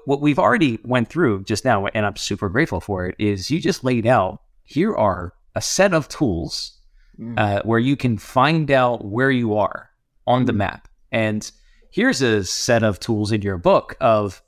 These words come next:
Speaker 1: this is how you get to where you wanna go on that map. So in a map, a map is useless if you only have one point. Most people are
Speaker 2: <laughs>
Speaker 1: like, "Oh, I just need to know where I'm going."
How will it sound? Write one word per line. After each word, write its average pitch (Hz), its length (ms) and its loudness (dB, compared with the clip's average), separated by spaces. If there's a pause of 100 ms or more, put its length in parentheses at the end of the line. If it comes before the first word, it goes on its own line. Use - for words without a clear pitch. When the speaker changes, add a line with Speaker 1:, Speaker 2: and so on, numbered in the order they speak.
(160)
Speaker 1:
this 127 220 0
is 117 80 -6
how 113 120 0
you 107 200 0
get - 240 -2
to 113 100 -2
where 117 240 2
you 127 160 2
wanna 98 160 -2
go 90 220 -4
on 92 100 -6
that 92 120 -6
map. - 220 -8
So 117 260 2
in 135 100 0
a - 20 2
map, - 260 0
a 113 60 0
map 151 220 0
is 110 120 -2
useless 139 320 -2
if 104 80 -4
you 110 100 2
only 104 120 2
have 98 180 0
one 92 180 -4
point. - 240 -8 (420)
Most 180 160 4
people 139 160 4
are 123 40 2
Speaker 2:
<laughs> 120 40 2
Speaker 1:
like, 113 140 -2
"Oh, 180 120 2
I 135 60 0
just - 180 -6
need 147 100 0
to 135 60 0
know 135 100 2
where 123 140 2
I'm 107 80 0
going." 123 320 0